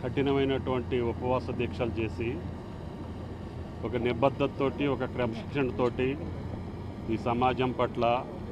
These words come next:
ప్రేమను పంచుతూ, ఈ రంజాన్ శుభ సందర్భాన్ని పురస్కరించుకొని ఈరోజు దువా కార్యక్రమాన్ని పెద్ద ఎత్తున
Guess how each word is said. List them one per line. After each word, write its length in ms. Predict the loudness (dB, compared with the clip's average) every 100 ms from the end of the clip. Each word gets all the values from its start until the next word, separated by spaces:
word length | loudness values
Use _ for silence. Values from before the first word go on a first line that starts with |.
| -8 -8 -8 -8 -2
ప్రేమను 460 | 4 6 8 6 4
పంచుతూ, 400 | 2 2 0 2 2 -2 -8 -8 -8 -8 -8 -8 -8 -4
ఈ 80 | 0
రంజాన్ 480 | 2 4 4 4 2 -2 -4
శుభ 160 | -2 0
సందర్భాన్ని 720 | 0 2 2 4 4 4 2
పురస్కరించుకొని 920 | 0 -2 -2 0 0 0 -2 0 2 0 -2 -8 -8 -8 -8 -6 0 2
ఈరోజు 340 | 4 4 2 2
దువా 220 | 4 6 6
కార్యక్రమాన్ని 840 | 4 0 0 0 0 2 2 0 -2
పెద్ద 160 | 2 4 4
ఎత్తున 260 | 2 2